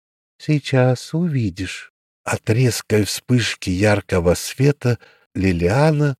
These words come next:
снова зажмурилась. В одно мгновение он погас, и они уже стояли в другом месте. А силы становилось всё больше. Взявшись за руки, Лилиана с Сандрой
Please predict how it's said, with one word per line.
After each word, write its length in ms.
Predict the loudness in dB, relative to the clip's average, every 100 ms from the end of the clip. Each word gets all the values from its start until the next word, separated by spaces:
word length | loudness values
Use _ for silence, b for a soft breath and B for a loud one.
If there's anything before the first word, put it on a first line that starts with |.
| _
снова 580 | -20 -6 0 2 2 0
зажмурилась. 1000 | 0 0 0 -2 0 -2 -4 -8 -12 -18 _ _ _ _ -8
В 120 | -4
одно 320 | -2 0 0
мгновение 880 | 0 -2 -2 0 2 2 0 -2 -4 _
он 200 | -6 -4
погас, 600 | -2 -4 -2 -2 -2 -6 -20 b b b
и 220 | -4 -4
они 300 | -2 -2 0
уже 240 | -2 -2 -6
стояли 720 | -4 -2 0 0 -2 -4 -10 -14
в 60 |
другом 520 | -6 -4 -2 -2 -2
месте. 540 | -4 -8 -10 -12 -18 -20 _ _ _ _ _ _
А 180 | -6 -6
силы 440 | -6 -4 0 0
становилось 1000 | -2 -4 0 2 2 2 2 0 -6 _
всё 300 | -18 -4 -4
больше. 640 | -2 0 0 -2 -6 -14 -16 _ _ _ _ _ -12
Взявшись 580 | -4 0 0 -2 -4 -2
за 300 | 0 2 2
руки, 400 | 0 -4 -6 -6 _
Лилиана 640 | -4 -2 0 0 0 -2 -4
с 80 |
Сандрой 680 | -2 0 2 0 -2 -2 -6